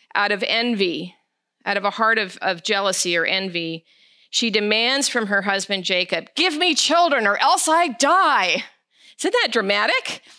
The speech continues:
I mean, that's crazy, you know? And so that's the kind of heart. It's very dramatic.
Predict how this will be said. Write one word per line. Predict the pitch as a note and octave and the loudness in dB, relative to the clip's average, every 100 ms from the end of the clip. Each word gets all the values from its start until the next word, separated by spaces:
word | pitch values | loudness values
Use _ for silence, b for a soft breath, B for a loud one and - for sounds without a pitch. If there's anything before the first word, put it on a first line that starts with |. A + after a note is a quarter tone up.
| B B B | B B B
I | - C4 | -2 0
mean, | C#4+ | 0
that's | D4+ - | 0 -2
crazy, | - A#4+ G4 G3 E3+ E3 - | 0 2 4 2 -2 -6 -4
you | A#3 | -2
know? | A#3+ A#3+ C4+ D#4 - | 0 2 2 0 -2
And | A3+ A3+ | -2 -2
so | G#3+ - A#3+ A#3 | 0 0 0 0
that's | A3 C4+ D4+ - | 0 0 0 0
the | - | -2
kind | C#4 C#4 B3+ | -4 -2 0
of | G#3+ | -2
heart. | - A3+ F#3 | 0 2 2
It's | F3+ - | 0 0
very | C#4 C#4+ | 2 2
dramatic. | B3 A#3 G#3+ G#3+ A3 G3+ - - | 2 -2 0 0 2 0 -4 -8